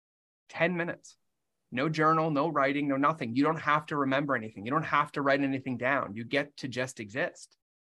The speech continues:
It's a muscle. It's a muscle, but we don't use it. And we wonder why it's so hard to try to utilize, because we're waiting for the perfect opportunity or the perfect meditation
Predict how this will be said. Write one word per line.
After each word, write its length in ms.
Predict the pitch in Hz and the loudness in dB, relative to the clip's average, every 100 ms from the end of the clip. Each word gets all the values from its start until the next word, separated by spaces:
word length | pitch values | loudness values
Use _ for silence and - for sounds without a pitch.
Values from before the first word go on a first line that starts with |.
| _ - - - | _ -18 -16 -12
It's 160 | 120 127 | -6 -2
a 20 | |
muscle. 460 | 131 180 - - _ _ _ _ _ _ _ _ _ _ _ | 0 0 -2 -12 _ _ _ _ _ _ _ _ _ _ _
It's 180 | 139 139 | -6 -2
a 60 | |
muscle, 540 | 131 127 196 - - - _ _ - | 0 2 0 -2 -8 -14 _ _ -6
but 80 | 127 | 0
we 100 | 139 | 2
don't 320 | 156 143 117 | 2 0 -2
use 280 | 139 196 139 | -2 -2 -2
it. 180 | 104 - | -6 -4
And 100 | 127 | -4
we 100 | 131 | 0
wonder 280 | 135 143 139 | 0 0 2
why 240 | 127 135 | 4 4
it's 240 | 139 135 | 2 -4
so 300 | - - 143 | -6 0 0
hard 460 | 120 - 131 123 135 | -2 -2 0 0 -2
to 80 | 117 | -6
try 200 | - 120 | -2 -2
to 80 | 110 | -2
utilize, 640 | 139 202 117 73 78 127 | -2 -2 -4 -4 -4 -6
because 600 | 131 131 202 175 127 117 | -6 2 4 6 4 -2
we're 180 | 127 123 | -4 -2
waiting 420 | 123 156 156 143 | 0 0 0 -2
for 120 | 143 | -4
the 80 | 120 | -8
perfect 420 | - 147 151 147 | -6 -6 -4 -2
opportunity 720 | 135 131 123 156 165 113 117 | -2 -2 -4 -4 -4 -4 -6
or 160 | - 127 | -6 -4
the 80 | 113 | -6
perfect 420 | - 147 143 - | -2 -2 -2 -2
meditation 840 | 120 135 127 143 160 139 117 123 | 0 0 0 -2 -2 -2 -4 -6